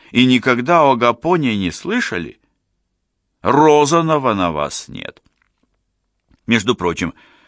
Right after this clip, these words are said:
вот и я тоже. Другим на непросвещенность решил попенять, а сам с глыбой промахнулся. Только сейчас вспомнил, что так уже один называл другого. Ленин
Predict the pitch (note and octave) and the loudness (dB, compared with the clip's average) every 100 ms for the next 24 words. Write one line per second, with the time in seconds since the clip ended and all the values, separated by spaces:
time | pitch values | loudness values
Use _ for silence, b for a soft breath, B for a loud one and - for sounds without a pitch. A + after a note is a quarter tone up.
0 | b F#2 D#3 - - - E3 D#3+ C3 E2 | b -2 -2 -2 -18 -10 -6 0 0 -2
1 | - C2+ - - - _ _ _ _ _ | -8 -14 -14 -20 -20 _ _ _ _ _
2 | _ _ - G2+ B2+ A#2+ D3+ E3+ B2+ _ | _ _ -6 -2 -2 -2 -4 -4 -6 _
3 | _ _ _ E2+ G2 A2 G2+ A2 A2 G#2 | _ _ _ -6 -2 0 0 -2 -2 -6
4 | - G#2 - - G#2+ A#2+ B2+ - C3+ - | -6 -6 -4 -4 -2 -2 -4 -6 -6 -4
5 | C#3 B2 C3+ B2 C3+ C3 B2+ - - _ | -4 -4 -4 -2 -2 -2 -4 -6 -18 _
6 | _ _ _ _ _ _ _ - C#2+ D2 | _ _ _ _ _ _ _ -4 -4 -2
7 | - F2+ G#2+ A#2 G2 G#2+ G#2+ F2+ F2+ E2+ | -2 0 0 -2 -4 -2 -2 -2 -4 -4
8 | F2 F2 - E2 D#2 D2+ - - _ _ | -6 -6 -6 -10 -12 -14 -16 -20 _ _
9 | _ _ _ _ _ B B C3+ C#3 D#3+ | _ _ _ _ _ B B -2 0 0
10 | E3 - D3+ - - D3 B2+ G#2+ F#2 - | -2 -2 -2 -4 -6 -2 0 -2 -4 -4
11 | A2 A2 C#3+ C#3+ B2+ A#2 B2 A#2+ - _ | -4 -2 -4 -4 -6 -4 -4 -4 -6 _
12 | G#2 G2 B2 C3+ A#2+ A#2 A#2+ C3 A#2+ F2+ | -6 -4 -6 -4 -4 -4 -4 -2 0 0
13 | E2 G#2+ F#2+ D2+ A1 G1+ - _ _ _ | -4 -8 -8 -8 -8 -12 -14 _ _ _
14 | _ _ _ _ _ _ F#2 A2 C3+ C3+ | _ _ _ _ _ _ -4 0 0 -2
15 | F#2 D#2+ | -4 -6